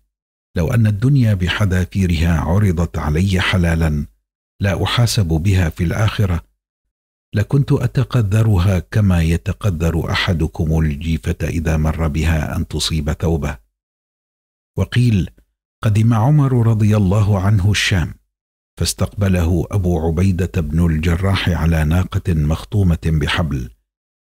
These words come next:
فسلم عليه وسأله، ثم أتى منزله، فلم ير فيه إلا سيفه وترسه ورحله، فقال له عمر رضي الله عنه:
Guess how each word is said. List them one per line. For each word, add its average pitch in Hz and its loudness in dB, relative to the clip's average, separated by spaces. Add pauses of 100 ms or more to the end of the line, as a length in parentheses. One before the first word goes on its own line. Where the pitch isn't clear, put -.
(200)
فسلم 113 2
عليه 107 2
وسأله، 76 -2 (600)
ثم 90 2
أتى 85 0
منزله، 73 0 (580)
فلم 80 0
ير 82 2
فيه 98 0
إلا 95 2
سيفه 104 0
وترسه 92 0
ورحله، 90 -2 (760)
فقال 87 0
له 82 0
عمر 82 0
رضي 76 0
الله 80 0
عنه: 82 0